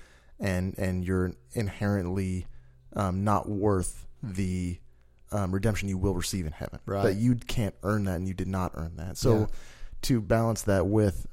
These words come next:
Speaker 1: self-acceptance is especially challenging, I
Speaker 2: Mm-hmm.
Speaker 1: think,
Speaker 2: Mm-hmm.
Speaker 1: because we fall into extremes so much.
Speaker 2: Right.
Speaker 1: But, but I think that's very powerful.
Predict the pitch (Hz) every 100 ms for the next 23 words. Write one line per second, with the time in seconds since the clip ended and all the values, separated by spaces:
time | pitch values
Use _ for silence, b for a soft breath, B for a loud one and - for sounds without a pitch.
0 | - - - 127 110 - 85 - 82 78
1 | 87 - 92 - 85 92 82 76 101 95
2 | 98 107 - - 107 95 104 131 131 101
3 | 98 107 95 80 78 - 123 87 - 80
4 | 82 - - - 101 98 92 - - -
5 | - 95 87 - - 104 98 98 110 98
6 | 87 92 90 - 82 82 101